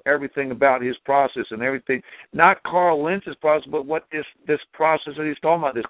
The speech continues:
common law, whatever you wanna call it. So it becomes part of you. You can write the documents. You can handwrite it. I also want you guys to recognize that on the call,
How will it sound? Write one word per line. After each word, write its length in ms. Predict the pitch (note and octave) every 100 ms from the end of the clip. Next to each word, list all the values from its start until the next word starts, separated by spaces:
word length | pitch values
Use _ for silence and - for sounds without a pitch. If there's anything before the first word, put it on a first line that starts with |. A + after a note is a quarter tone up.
| -
common 260 | C#3+ D3+
law, 140 | D3 C#3+
whatever 320 | D3 D#3 E3
you 100 | D#3
wanna 160 | E3
call 400 | D#3 - F3 G3
it. 80 | - - _ _ _ _ _ _ _ _ _ _ _ _ _ _ _ _ _ _
So 80 | B2
it 120 | D3
becomes 380 | E3 - D#3+ D#3 -
part 220 | D#3+ E3
of 80 | D#3
you. 80 | B2
You 160 | D3+
can 180 | D#3 C3+
write 320 | C3 D3+ D#3
the 60 | C#3
documents. 680 | D3+ D#3 F3 - C3 A2+
You 80 | C#3+
can 160 | C#3 C3
handwrite 600 | B2+ D3+ D#3+ D3+ C#3+ B2
it. 100 | - _ _ _
I 60 | C#3+
also 280 | G3+ A3+ F3
want 200 | D#3+ -
you 60 |
guys 240 | C#3 C#3+ C3+ -
to 80 | C3+
recognize 680 | D3+ - C3+ C3+ B2+ B2 A2
that 200 | B2 -
on 200 | B2 B2
the 60 | A2
call, 640 | - E3 E3+ A#2+ G#2